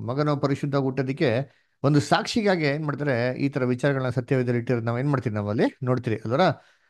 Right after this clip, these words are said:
ಅದರಿಂದ ನೋಡ್ಬೇಕಾದ್ರೆ ಕರ್ತನಲ್ಲಿ ಪ್ರೀತಿ ಅಂತ ಸಹೋದರ ಸಹೋದರಿಗಳೇ, ಇವತ್ತು ನಾವ್ ಏನ್ ಮಾಡೋಣ, ಕಳೆದ ವಾರ ಎಲ್ಲಿ ನಿಲ್ಸಿದ್ರೋ ನಾವೇನ್ ಮಾಡೋಣ, ಅದನ್ನ ನಾವು ಏನ್ ಮಾಡೋಣ, ಈ ವಾರ ಕಂಟಿನ್ಯೂ ಮಾಡೋಣ. ಆ, ಇಂಗ್ಲಿಷಲ್ಲಿ ಪೇಜ್ ನಂಬರ್, ಆ, ನೈಂಟಿ ನೈನ್ ಅದರ, ಆ, ನೈಂಟಿ ನೈನ್ ಪೇಜ್ ನಂಬರು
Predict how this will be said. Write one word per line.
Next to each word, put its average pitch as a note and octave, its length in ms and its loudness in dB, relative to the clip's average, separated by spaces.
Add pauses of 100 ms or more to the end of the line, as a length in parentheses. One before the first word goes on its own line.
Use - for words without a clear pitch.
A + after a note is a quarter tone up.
(140)
ಅದರಿಂದ G#3+ 240 2
ನೋಡ್ಬೇಕಾದ್ರೆ E3+ 680 2
ಕರ್ತನಲ್ಲಿ D3+ 420 -4
ಪ್ರೀತಿ D3+ 320 -2
ಅಂತ C#3+ 160 -2
ಸಹೋದರ C#3 380 2
ಸಹೋದರಿಗಳೇ, C#3 760 2 (480)
ಇವತ್ತು C#4 400 6
ನಾವ್ F3 220 0
ಏನ್ G3 100 -2
ಮಾಡೋಣ, D3 180 -2 (220)
ಕಳೆದ E3 200 2
ವಾರ E3+ 180 2
ಎಲ್ಲಿ D3 200 0
ನಿಲ್ಸಿದ್ರೋ B2 360 -4 (380)
ನಾವೇನ್ C#3+ 220 -2
ಮಾಡೋಣ, B2+ 200 -2
ಅದನ್ನ D3+ 340 2
ನಾವು C3+ 320 0 (140)
ಏನ್ C#3 140 2
ಮಾಡೋಣ, C3+ 260 0
ಈ C3 140 2
ವಾರ B2 240 4
ಕಂಟಿನ್ಯೂ C3+ 360 0
ಮಾಡೋಣ. A2 200 -2 (680)
ಆ, C#3 160 4
ಇಂಗ್ಲಿಷಲ್ಲಿ F#3 520 2
ಪೇಜ್ E3+ 300 2
ನಂಬರ್, C#3 560 0 (100)
ಆ, A2+ 200 -2
ನೈಂಟಿ C#3+ 420 2
ನೈನ್ C3+ 320 2 (260)
ಅದರ, A#2 180 -4 (680)
ಆ, B2 440 4
ನೈಂಟಿ C#3+ 320 0
ನೈನ್ D3 220 0
ಪೇಜ್ C3 240 2
ನಂಬರು A#2+ 540 0